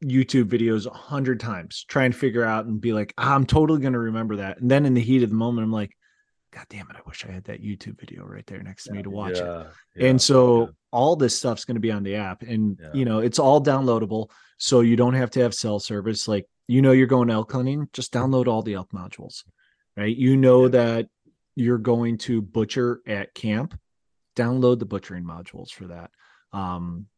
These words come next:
Speaker 1: it's all, it's all able to be saved on your phone, and it doesn't need to be in perpetuity. You can go and then erase those to cre-,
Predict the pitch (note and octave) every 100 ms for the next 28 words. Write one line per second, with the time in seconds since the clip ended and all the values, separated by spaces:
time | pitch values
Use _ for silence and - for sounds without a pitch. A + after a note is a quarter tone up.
0 | _ B2 A2 A#2 A2+ A2+ A2 A2 - A#2
1 | - A2 A2+ A2 G#2 - A2+ - G#2+ G2
2 | G2+ G2 F#2 G2+ G2+ G#2 G2+ G2+ B2+ A#2
3 | A#2+ A2+ G2 G#2 F#2 G2+ - - G2+ F#2+
4 | F#2 F#2+ G#2 G2 F#2 - _ G2 F#2+ G2
5 | F#2+ F2+ F#2+ G2 - G2 F#2+ F#2 - -
6 | G2+ F2+